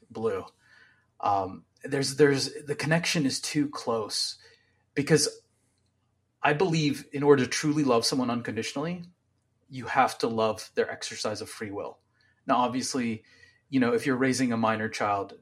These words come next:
you know, even the raw material talks about that there's a certain amount of discipline. It actually uses, I was reading the quote the other day for this, uh, session, and I don't think I included it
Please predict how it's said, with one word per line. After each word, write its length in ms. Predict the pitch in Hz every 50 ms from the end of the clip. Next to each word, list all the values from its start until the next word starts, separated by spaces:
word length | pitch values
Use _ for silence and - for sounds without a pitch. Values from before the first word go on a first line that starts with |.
| _ -
you 140 | 135 127 123
know, 100 | 117 113
even 200 | 113 113 117 113
the 80 | 110
raw 120 | 107 110 104
material 320 | 107 104 - 117 110 101
talks 260 | - 113 101 95 -
about 200 | - 110 92 -
that 120 | 107 98 -
there's 200 | - 117 110 113
a 40 | 110
certain 300 | - - 127 - 120 117
amount 220 | 113 113 110 107
of 100 | 101 - - -
discipline. 520 | - 127 120 - - - - 117 107 104
It 80 | 117 117
actually 260 | 127 123 - - 120
uses, 260 | 117 117 113 110 104 -
I 100 | 104 107
was 260 | 101 - 113 110 104
reading 220 | 117 110 110 110
the 80 | 104 95
quote 240 | - - 113 107 -
the 40 | 104
other 120 | 104 98
day 180 | 95 107 104 98
for 180 | - - 113
this, 320 | - - - - - - - -
uh, 60 | -
session, 420 | - - 117 110 - - - - - _ - - - - - -
and 80 | 113 113
I 20 |
don't 160 | 117 123 117
think 140 | - 107 110
I 60 | 104
included 360 | 98 95 - - 117 101 98
it 100 | 95 -